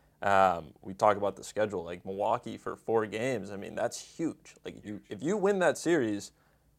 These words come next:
and assuming, like, that's, you know, you have a good stretch here and that four games is part of it, I mean, I think by the end of it at the break, you are sitting right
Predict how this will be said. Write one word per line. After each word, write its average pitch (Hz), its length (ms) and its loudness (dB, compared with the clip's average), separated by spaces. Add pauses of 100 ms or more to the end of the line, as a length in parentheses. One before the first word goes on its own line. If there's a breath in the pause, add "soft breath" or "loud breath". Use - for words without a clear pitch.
(140)
and 110 80 -6
assuming, 135 420 0
like, 101 280 2 (140)
that's, 104 280 -6
you 107 80 -14
know, 98 140 -4
you 101 220 -6
have 98 120 -2
a 98 40 -8
good 107 180 -2
stretch 113 300 0
here 107 160 -2
and 98 120 -6
that 104 320 4 (320)
four 123 240 4
games 110 340 -2
is - 60 -12
part 147 300 6
of 104 80 0
it, 98 180 0
I 104 60 -4
mean, 101 400 -6
I 98 100 -6
think 123 300 -4
by 113 180 8
the 104 140 0
end 135 100 2
of 120 60 2
it 107 80 6
at 104 100 0
the 95 80 -8
break, 107 520 4 (520)
you 113 220 4
are 117 120 10
sitting 120 360 0
right 107 280 0